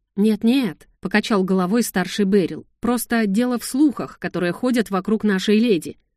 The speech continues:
Назвать девушку торговкой у сэра Томаса не повернулся язык. «Что ещё за слухи? Давай рассказывай, не тяни время, отец», велел Нед. «Ну», оглядевшись, старший лорд выбрал кресло и, опустившись в него,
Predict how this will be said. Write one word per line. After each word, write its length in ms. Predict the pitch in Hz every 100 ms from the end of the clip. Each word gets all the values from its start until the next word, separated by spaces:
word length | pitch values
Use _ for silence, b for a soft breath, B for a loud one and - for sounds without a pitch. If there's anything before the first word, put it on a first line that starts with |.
| -
Назвать 400 | 185 165 175 165
девушку 420 | 175 175 - 147
торговкой 600 | 170 165 214 233 240 220 -
у 80 | 208
сэра 280 | - 208
Томаса 380 | 190 214 214 -
не 140 | 220 226
повернулся 600 | 220 214 196 170 - 190
язык. 440 | 196 180 - _ _ _ _ -
«Что 260 | - -
ещё 280 | 277 233 262
за 120 | 233
слухи? 460 | 254 247 208 - - _ _
Давай 340 | 220 220 214 240
рассказывай, 680 | 254 - 214 208 214 180 - 208
не 160 | 208
тяни 260 | 196 208 220
время, 320 | 202 233 175 190
отец», 420 | 170 202 185 - _ _ _
велел 380 | 196 202 170 160
Нед. 320 | 170 147 - _ _ _ _ _
«Ну», 680 | 226 277 277 226 180 160 - _ _
оглядевшись, 760 | 233 233 233 247 277 240 226 -
старший 520 | - 220 208 - 190
лорд 280 | 196 240 233
выбрал 380 | 202 202 214 202
кресло 420 | 269 240 - 160
и, 140 | 156
опустившись 640 | 156 175 - 220 - 233 214
в 40 |
него, 300 | 220 220 208